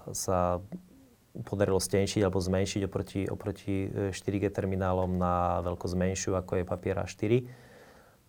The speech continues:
V podstate dvojtretinová veľkosť asi veľkosti papieru A štyri, hmotnosti okolo kila a pol, dvoch. Čiže inštalácia je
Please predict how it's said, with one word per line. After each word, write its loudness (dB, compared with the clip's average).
V -4
podstate -8
dvojtretinová 2
veľkosť -2
asi -4
veľkosti -4
papieru 0
A 4
štyri, 0
hmotnosti -2
okolo -4
kila 0
a -2
pol, -4
dvoch. 2
Čiže 2
inštalácia 2
je 2